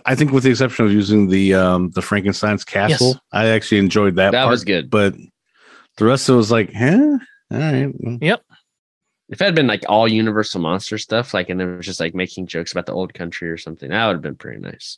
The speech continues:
Speaker 3: But
Speaker 2: Yeah, but it
Speaker 3: it's just
Speaker 2: wasn't.
Speaker 3: too random. It's just all
Speaker 2: It
Speaker 3: these weird
Speaker 2: was.
Speaker 3: things.
Speaker 2: And
Speaker 1: I mean, I,
Speaker 2: nonsensical.
Speaker 1: I, I guarantee all of it is Universal stuff because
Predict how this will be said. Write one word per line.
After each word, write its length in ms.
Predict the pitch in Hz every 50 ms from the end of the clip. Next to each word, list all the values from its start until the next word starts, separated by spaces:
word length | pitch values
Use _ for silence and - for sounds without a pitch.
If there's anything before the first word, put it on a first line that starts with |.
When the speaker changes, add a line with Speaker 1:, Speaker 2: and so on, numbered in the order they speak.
| _
Speaker 3:
But 120 | - - 175
Speaker 2:
Yeah, 240 | 175 262 254 190 151 - - _ -
but 80 | 220
it 40 | 226
Speaker 3:
it's 80 | 247 277
just 100 | 285 -
Speaker 2:
wasn't. 160 | 170 226 170
Speaker 3:
too 60 | 107
random. 380 | 85 87 117 180 208 - - - _ 143 -
It's 120 | 98 104 -
just 160 | 175 - -
all 80 | 143
Speaker 2:
It 40 | 170
Speaker 3:
these 80 | 170 -
weird 200 | 160 160 151 131
Speaker 2:
was. 180 | 135 135 135
Speaker 3:
things. 500 | - 110 143 143 98 73 58 - - - _ _ _ _ _ _ -
Speaker 2:
And 200 | 185 185 165 160
Speaker 1:
I 100 | - 131
mean, 80 | 135 135
I, 140 | 123 123 127 131
Speaker 2:
nonsensical. 240 | 127 127 123 113 -
Speaker 1:
I, 200 | - 117 120 110 107 - _ _ _ - -
I 60 | -
guarantee 420 | 123 131 180 190 156 123 - 139 123
all 220 | 107 117 139 147 131
of 80 | 113
it 80 | 107 104
is 160 | 101 87 87
Universal 640 | 98 98 95 90 87 92 95 85 - - 87 82 78
stuff 560 | - - - - 107 90 82 80 - - - _ _ _ _ _ -
because 460 | 107 95 - 101 92 87 85 - -